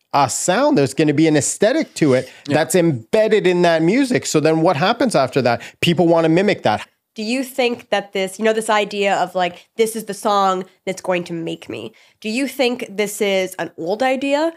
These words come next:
Speaker 3: or do you think that with the, um, the surge of, you know, TikTok, YouTube,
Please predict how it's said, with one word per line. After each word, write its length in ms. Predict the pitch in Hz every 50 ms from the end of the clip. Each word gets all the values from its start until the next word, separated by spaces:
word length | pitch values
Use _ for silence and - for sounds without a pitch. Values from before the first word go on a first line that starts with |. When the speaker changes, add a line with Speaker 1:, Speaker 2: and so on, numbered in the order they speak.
| _ _
Speaker 3:
or 180 | - 220 214 214
do 140 | 180 196 208
you 160 | 202 208 202
think 560 | - - _ - 240 254 269 - - - _
that 340 | - 196 196 196 190 190 -
with 200 | 196 202 196 196 _ _
the, 420 | - 196 190 190 185 185 180 185 - _ _ _ _ _ _ -
um, 560 | - 180 175 175 175 170 170 165 165 170 165 _ _ _ _ _ _ -
the 80 | 175
surge 720 | 170 - - - - 262 254 233 226 208 202 202 196 180
of, 640 | - - - - 175 170 170 170 165 165 165 165 165 _ _ _
you 100 | 180 180
know, 320 | 175 165 156 151 156 156 - _ _ -
TikTok, 480 | - 196 196 - 160 147 151 - - - _ _ _ -
YouTube, 500 | 180 190 190 - 185 156 113 98 117